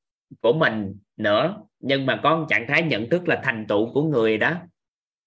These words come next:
Thành tựu của người. Có nghĩa là thành tựu của ngày hôm nay của mình nó do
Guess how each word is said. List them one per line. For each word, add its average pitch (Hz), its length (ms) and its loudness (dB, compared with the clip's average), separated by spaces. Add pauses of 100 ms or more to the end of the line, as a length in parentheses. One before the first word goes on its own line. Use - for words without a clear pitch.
(2250)
Thành 117 260 -2
tựu 110 220 2
của 135 100 0
người. 110 380 0 (560)
Có 160 100 2
nghĩa 160 180 0
là 151 200 2
thành 120 200 -2
tựu 117 220 2
của 147 80 0
ngày 143 260 2
hôm 135 160 -2
nay 135 260 2
của 151 60 2
mình 127 280 0
nó 147 100 2
do 143 240 2